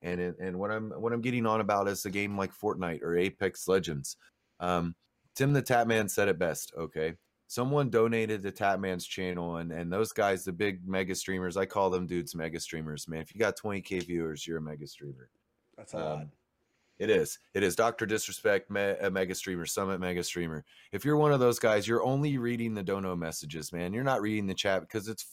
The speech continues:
Speaker 1: flying by so quickly, there's no fucking way you're ever gonna keep up with it. It's just reality. So those guys read the dono messages. And someone donated to Tatman, and it said, "Host me, bro." And he said, "Okay, no problem. I'll host you if I can find you in the sort."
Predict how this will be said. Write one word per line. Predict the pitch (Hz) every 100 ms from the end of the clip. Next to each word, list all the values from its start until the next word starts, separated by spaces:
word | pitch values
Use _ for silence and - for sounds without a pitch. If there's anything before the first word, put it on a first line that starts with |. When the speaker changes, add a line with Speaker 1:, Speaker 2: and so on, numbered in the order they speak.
| - -
Speaker 1:
flying | 120 120 110
by | 107
so | 104 107
quickly, | - 98 101
there's | 95 90
no | 101
fucking | 92 92 -
way | 82 80
you're | 76
ever | 76
gonna | 73 73
keep | - 73
up | 73 71
with | 67 62
it. | - _ _
It's | -
just | 107 98 90
reality. | 85 76 71 64 - _ _ -
So | 117
those | 113 139
guys | 139 127 117 117
read | 113
the | 95
dono | 104 104 98
messages. | 85 78 - 73 73 -
And | 104
someone | - 151 165 147
donated | 139 131 127 127
to | 123
Tatman, | - 95 85 87 85 - _ _
and | 113
it | 120
said, | - 120
"Host | 110 131 143 113
me, | 98
bro." | 78 92 98 123 - _ _ _ _ _
And | 117
he | 135
said, | 131 147 127
"Okay, | 131 151 160 151
no | 131 139
problem. | 139 135 127 104
I'll | 110 123
host | 123 135 135
you | 110 98
if | 92
I | 101
can | 98 95
find | - 101 104
you | 107
in | 104 98
the |
sort." | 90 98 85